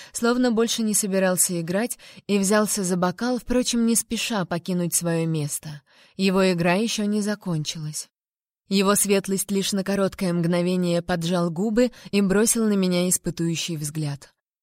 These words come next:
Уж не знаю, что он увидел, но на лице его отразилась досада. Главный егерь снова смотрел в свои карты, для него появление короля осталось фоном игры.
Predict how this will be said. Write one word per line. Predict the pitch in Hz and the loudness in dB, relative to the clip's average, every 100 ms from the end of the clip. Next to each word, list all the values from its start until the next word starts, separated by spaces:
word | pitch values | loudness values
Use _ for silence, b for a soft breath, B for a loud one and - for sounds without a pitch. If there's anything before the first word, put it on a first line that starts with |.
| _ | _
Уж | 214 214 | -4 0
не | 240 | 2
знаю, | 233 240 190 170 | 4 2 2 0
что | - 185 | 0 0
он | 185 | 2
увидел, | 185 196 240 254 240 B B | 0 0 0 0 0 B B
но | 214 220 | 2 4
на | 214 | 6
лице | 208 196 - 247 | 4 2 2 2
его | 269 247 262 | 2 2 0
отразилась | 208 202 190 180 165 185 196 185 | -2 -4 -2 -2 -2 -2 -2 -4
досада. | 170 185 - 165 147 139 143 - _ _ _ _ _ _ - | -4 -2 -2 -2 -8 -10 -16 -18 _ _ _ _ _ _ -2
Главный | 196 240 262 269 | 4 6 6 6
егерь | 240 247 233 | 6 6 4
снова | 220 - 240 220 | 4 4 4 4
смотрел | 202 190 175 185 180 | 4 2 4 2 2
в | - | 0
свои | 175 180 170 | 2 2 2
карты, | 220 240 - 151 B 180 | 0 0 -2 -4 B -10
для | 196 202 | 2 4
него | 214 220 285 | 6 6 4
появление | - 196 185 208 202 196 | 4 2 4 2 4 2
короля | 190 196 190 254 220 | 2 2 2 2 2
осталось | - 233 233 214 | 0 0 2 0
фоном | - 220 220 208 | 0 0 2 0
игры. | - 190 175 160 139 | -2 -2 -2 -2 -4